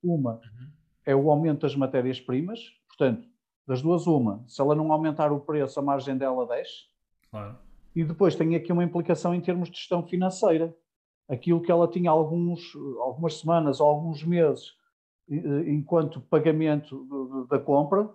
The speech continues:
Speaker 1: ela agora tem que fazer o pre-, o pagamento, eh,
Speaker 2: A
Speaker 1: a pronto.
Speaker 2: pronto. Pois.
Speaker 1: Portanto, tem aqui al-, algumas implicações na, na sua, na, na tesouraria dela.
Speaker 2: Sim, tem grandes
Speaker 1: Portanto, e quem diz
Speaker 2: implicações.
Speaker 1: dela, diz de todos, do-, dos negócios que, que, que sofrem deste,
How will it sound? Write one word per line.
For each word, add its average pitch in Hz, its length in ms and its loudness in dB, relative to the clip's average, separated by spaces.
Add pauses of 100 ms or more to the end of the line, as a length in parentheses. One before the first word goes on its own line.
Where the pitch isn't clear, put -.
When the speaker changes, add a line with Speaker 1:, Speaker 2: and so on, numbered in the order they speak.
(320)
Speaker 1:
ela 143 160 2
agora 160 200 2
tem 165 140 -2
que - 100 -12
fazer 165 240 -2
o 165 60 -2
pre-, 175 260 0
o 156 100 -6
pagamento, 170 680 -2
eh, 175 500 -2
Speaker 2:
A 202 40 -2
Speaker 1:
a - 20 0
pronto. - 60 -8 (280)
Speaker 2:
pronto. - 100 -20 (680)
Pois. 110 160 -14
Speaker 1:
Portanto, 143 180 -2
tem 165 180 2
aqui 160 440 -4
al-, 143 200 0
algumas 143 380 2
implicações 165 680 -4
na, 180 160 -2
na 180 120 -2
sua, 180 560 -4
na, 175 120 -10
na 180 140 -2
tesouraria 180 500 0
dela. 151 320 0 (680)
Speaker 2:
Sim, 123 260 -14
tem 127 200 -8
grandes 127 260 -4
Speaker 1:
Portanto, 117 160 -8
e 147 40 -10
quem 160 160 -2
diz 151 200 -2
Speaker 2:
implicações. - 20 -2
Speaker 1:
dela, 202 420 2 (120)
diz 151 180 -8 (220)
de 120 180 -16
todos, 143 220 0 (260)
do-, 151 140 -6
dos 147 220 -2
negócios 165 640 0
que, - 160 -8
que, 196 300 -4 (400)
que 127 200 -6
sofrem 160 380 0
deste, 165 300 -4